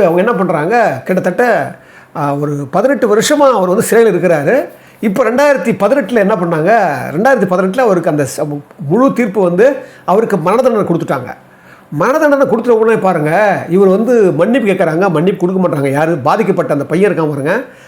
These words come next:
அந்த பையனுடைய அந்த குடும்பம் மன்னிச்சா கொடுக்கலாமா சவுதி அரேபியாவில், அவங்க மன்னிக்க மாட்டேன்ட்டாங்க.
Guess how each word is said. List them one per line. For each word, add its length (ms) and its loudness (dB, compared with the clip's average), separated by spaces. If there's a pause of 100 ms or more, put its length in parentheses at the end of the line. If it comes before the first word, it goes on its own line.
அந்த 180 -2
பையனுடைய 560 2
அந்த 220 -2
குடும்பம் 400 2
மன்னிச்சா 300 0 (100)
கொடுக்கலாமா 380 0
சவுதி 320 2
அரேபியாவில், 300 -2
அவங்க 280 0
மன்னிக்க 300 0
மாட்டேன்ட்டாங்க. 400 -4